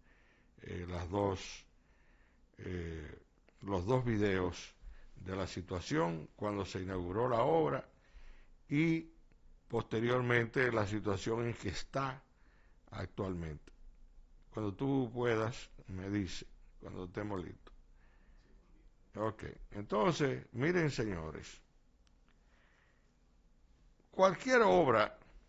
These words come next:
que se hace en cualquier otro país, son obras que no pasan de dos millones de dólares,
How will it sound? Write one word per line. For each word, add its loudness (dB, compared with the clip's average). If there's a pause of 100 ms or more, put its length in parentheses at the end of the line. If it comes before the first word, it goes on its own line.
(260)
que 0
se 4
hace 4
en -4
cualquier -2
otro 0
país, -8 (1800)
son 2
obras 8
que 6
no 4
pasan 8
de 4
dos 4
millones 2
de 2
dólares, 0